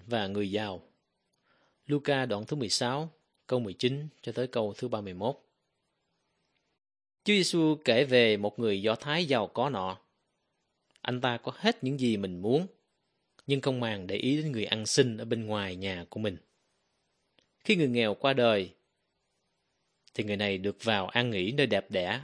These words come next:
ở thiên đàng. Mà tại nơi đó, Abraham, ông tổ của mọi dân Do Thái, đang ôm người nghèo vào trong lòng. Trong khi người giàu qua đời, thì anh ta lại vào một nơi đau đớn.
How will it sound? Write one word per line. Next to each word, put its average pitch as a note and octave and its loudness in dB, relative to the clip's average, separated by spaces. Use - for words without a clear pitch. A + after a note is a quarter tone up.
ở G#2+ -4
thiên A#2+ -2
đàng. G2+ -2
Mà G#2 -6
tại G2+ -4
nơi A#2+ -2
đó, C3+ -2
Abraham, C#3+ 0
ông C#3+ 0
tổ A#2 4
của D3 0
mọi G2 0
dân A#2 0
Do A2+ 0
Thái, D#3 -4
đang B2 -2
ôm C3 0
người A2 -4
nghèo G2 -4
vào F2+ -6
trong G#2+ -8
lòng. F#2 -6
Trong D#3 0
khi D3 0
người A#2 0
giàu G2+ 2
qua B2+ 0
đời, G#2 2
thì G#2 -2
anh G2 -4
ta A#2+ -2
lại G2+ -4
vào G2+ 0
một F2 -14
nơi A#2 -2
đau A2 -2
đớn. A#2 -2